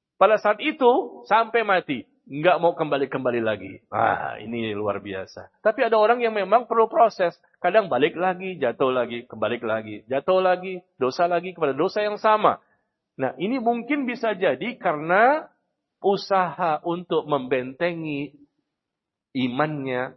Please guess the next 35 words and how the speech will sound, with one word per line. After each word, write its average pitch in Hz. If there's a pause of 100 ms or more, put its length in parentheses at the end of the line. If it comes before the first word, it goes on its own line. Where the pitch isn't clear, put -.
sangat 131
sedikit. 101 (320)
Berarti 151
yang 185
salah 190 (160)
dia 226
sendiri. 254 (880)
Ya. 131 (560)
Terus-menerus 285
dalam 247
perbuatan 208
dosa 160
itu 226
munafik. 226 (640)
Tapi 160
kalau 165
sekali 226
jatuh 190
pada 156
dosa 151
itu 151
wajar, 123
itu 151
manusia 113
biasa. 104
Orang 180
mukmin 226
juga 240
pernah 269
berdosa, 247
bukan 147
berarti 143
mukmin 170
orang 165
bertakwa 175